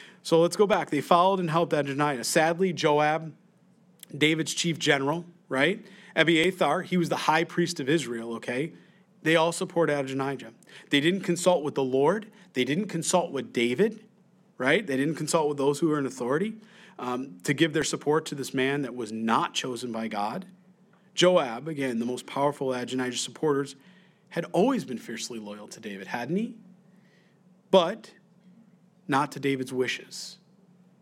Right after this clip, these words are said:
There is a difference, isn't there? In supporting Adonijah's pretensions to the throne, Joab was acting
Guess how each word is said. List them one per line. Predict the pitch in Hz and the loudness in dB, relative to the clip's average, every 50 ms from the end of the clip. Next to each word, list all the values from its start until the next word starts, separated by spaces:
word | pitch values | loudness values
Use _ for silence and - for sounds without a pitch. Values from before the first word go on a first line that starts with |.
| _ _ - | _ _ 0
There | 147 143 143 | 2 2 2
is | 143 127 | 2 2
a | 131 | -2
difference, | 120 131 139 131 - 92 - - - | -4 -4 -4 -6 -6 -12 -12 -10 -8
isn't | 113 110 101 92 | -8 -6 -8 -8
there? | - - - - - - - _ - - - - - | -10 -12 -16 -18 -20 -20 -20 _ -20 -20 -20 -10 -4
In | 170 160 | 0 2
supporting | - 175 - 190 208 208 214 196 | 2 4 6 6 4 6 4 4
Adonijah's | 185 175 147 165 175 185 196 190 170 147 151 147 147 143 127 | 2 2 2 2 4 4 4 2 0 0 -2 0 0 -2 -2
pretensions | - - 156 131 - 180 208 208 - 165 147 - - | -4 -4 -4 0 2 2 2 2 2 -2 -4 -4 -2
to | - 143 | -2 -4
the | 123 | -4
throne, | - - - 196 190 160 143 | -2 2 4 4 4 4 2
Joab | 131 156 170 175 175 165 160 143 | 2 4 4 4 4 4 2 0
was | 147 143 131 131 - | -2 -4 -4 -4 -4
acting | 143 156 156 147 - 147 131 127 127 120 | -2 -2 -2 -4 -4 -6 -6 -6 -6 -8